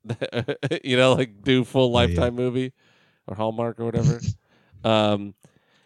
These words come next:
Speaker 1: yeah, we just don't get that. We don't get winter. We don't get Christmas. And I feel like we used to get more cold days back in the day. And this could be, you know, r-, rose-tinted glasses.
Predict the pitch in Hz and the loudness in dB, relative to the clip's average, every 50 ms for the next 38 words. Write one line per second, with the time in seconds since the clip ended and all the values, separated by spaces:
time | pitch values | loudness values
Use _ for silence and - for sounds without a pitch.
0 | _ _ - 151 175 139 117 123 156 180 233 196 151 151 151 151 90 - 117 123 | _ _ 0 2 2 4 4 2 2 2 0 0 2 2 2 2 2 0 -2 -2
1 | 120 - - 90 73 92 107 117 139 151 139 113 104 123 123 120 110 107 117 117 | -2 -2 -4 -4 -2 -2 0 2 2 0 0 -2 0 0 0 0 2 0 0 0
2 | 113 - - 123 120 110 107 107 95 123 131 120 123 107 120 120 117 - _ - | 0 0 -2 -2 -2 0 -2 0 0 0 0 0 -4 -4 -4 -4 -4 -4 _ -6
3 | - 123 113 107 - - 117 117 113 107 - - - _ _ _ _ _ _ _ | -2 -2 -2 -2 -4 -6 -6 -4 -4 -4 -6 -14 -20 _ _ _ _ _ _ _
4 | - 151 170 165 151 - - 240 370 381 403 370 - - 151 147 135 127 143 180 | 0 2 2 2 0 -2 -4 -4 -2 0 0 -2 -2 0 0 0 0 0 -4 -6
5 | 202 - - 214 175 170 156 - 120 120 120 120 123 127 131 131 123 - - 101 | -6 -4 -6 -6 -4 -4 -8 -8 -6 -2 0 2 2 2 2 0 -2 -4 -6 -4
6 | 120 117 113 104 90 - 104 95 98 90 64 - _ _ 71 67 - - 80 80 | -4 -4 -4 -6 -8 -14 -12 -12 -12 -12 -14 -16 _ _ -20 -18 -18 -20 -20 -20
7 | 82 85 - - 71 58 55 - _ - 113 113 117 131 147 - - - - 170 | -20 -18 -18 -18 -18 -18 -20 -20 _ -8 -8 -4 -2 -2 -4 -4 -6 -4 -2 -2
8 | 170 147 135 147 139 135 131 131 127 127 123 123 123 117 117 120 120 107 101 98 | -2 0 0 -4 -2 -2 -2 -2 -2 -4 -4 -4 -4 -6 -6 -6 -4 -4 -4 -4
9 | 98 98 101 101 107 110 113 113 113 - 113 117 120 120 - - - 117 - 113 | -4 -6 -6 -8 -10 -14 -18 -18 -12 -6 -2 0 0 0 -2 -6 -10 -10 -10 -12
10 | 101 - - 107 107 107 107 - - 92 90 90 - - | -14 -10 -10 -8 -8 -8 -10 -10 -12 -14 -14 -14 -16 -20